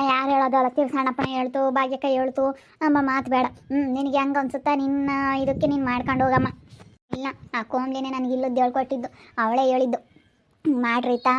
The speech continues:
ನಿಮ್ಗೆ ಚೆನ್ನಾಗಾಗುತ್ತೆ, ಅವಳ ವಿರುದ್ಧವಾಗಿ ನೀನು ಮಾಡ್ಬೇಕು, ಹಂಗೆ ಹಿಂಗೆ" ಅಂತ ಅವಳೇ ಹೇಳ್ಕೊತಿದ್ದು, ಕೊಟ್ಟಿದ್ದು ಆ ಕೋಮ್ಲಿ. ನಾವಿಲ್ಲಾಂದ್ರೆ ಚೆನ್ನಾಗಿರ್ತಿದ್ವಿ ಕಣಮ್ಮ, ಆ ಕೋಮ್ಲಿ ಮಾತು ಕೇಳಿ ನಾನು ಮಾಡಿದ್ದು. ಹ್ಮ್,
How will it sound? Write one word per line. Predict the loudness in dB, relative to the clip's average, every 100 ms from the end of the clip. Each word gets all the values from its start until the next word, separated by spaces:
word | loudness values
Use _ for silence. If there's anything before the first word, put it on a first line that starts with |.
| 0
ನಿಮ್ಗೆ | -8 -10 -4 -2
ಚೆನ್ನಾಗಾಗುತ್ತೆ, | -2 0 0 0 0 0 0 -2 -8 0
ಅವಳ | 2 4
ವಿರುದ್ಧವಾಗಿ | 2 2 0 0
ನೀನು | 0
ಮಾಡ್ಬೇಕು, | 0 0 2 0 0
ಹಂಗೆ | 0 0 -2 0
ಹಿಂಗೆ" | 0 0 2 2
ಅಂತ | 2 -2 -2 -4 -8 _ -4
ಅವಳೇ | 0 2
ಹೇಳ್ಕೊತಿದ್ದು, | 2 2 0 -2 -4 -2
ಕೊಟ್ಟಿದ್ದು | 0 0 0 -2 -4 -6
ಆ |
ಕೋಮ್ಲಿ. | 0 0 2 -2 -4
ನಾವಿಲ್ಲಾಂದ್ರೆ | -6 -2 0 0 -2
ಚೆನ್ನಾಗಿರ್ತಿದ್ವಿ | -2 0 0 0 -2 -2
ಕಣಮ್ಮ, | -2 0 -2
ಆ |
ಕೋಮ್ಲಿ | -2 0 0 0
ಮಾತು | 0 0
ಕೇಳಿ | 2 2 2
ನಾನು | 2
ಮಾಡಿದ್ದು. | 0 2 2 0
ಹ್ಮ್, | -4 -10 -2 0 0